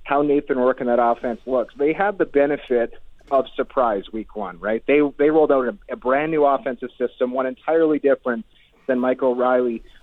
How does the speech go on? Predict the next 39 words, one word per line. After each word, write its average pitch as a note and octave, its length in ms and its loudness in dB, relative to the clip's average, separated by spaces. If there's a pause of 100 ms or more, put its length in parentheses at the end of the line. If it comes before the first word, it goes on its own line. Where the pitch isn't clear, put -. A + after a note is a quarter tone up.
(120)
ran C3+ 320 0
all C#3 220 4
year. C3 260 -2
They B2 100 -2
got C3 200 0
the C3+ 80 0
ball B2+ 280 0
out C#3+ 180 0
quickly. C#3 400 -4
They B2+ 140 -2
let C3+ 260 0
Nathan C#3 320 -6
Rourke C3 280 -2
use B2 200 -8
his A2 140 -14
legs, C3+ 440 2
read C#3 160 -2
half C3 340 -2
the B2+ 60 -2
field, C3 360 2
lots D3+ 320 -2
of D3 140 0
run D3+ 220 -2
pass D3 400 -6
option. C#3+ 580 -2 (380)
James C#3+ 380 -2 (100)
Butler C3+ 400 0
had C3 220 0
a B2+ 40 2
breakout B2+ 640 -2
game. B2+ 300 -4
We've A#2 220 -10
never C3 340 2 (100)
seen C3+ 220 0
him B2 240 -4
play C3+ 180 2
like C3 220 2
that B2 180 0
before. A2+ 440 -4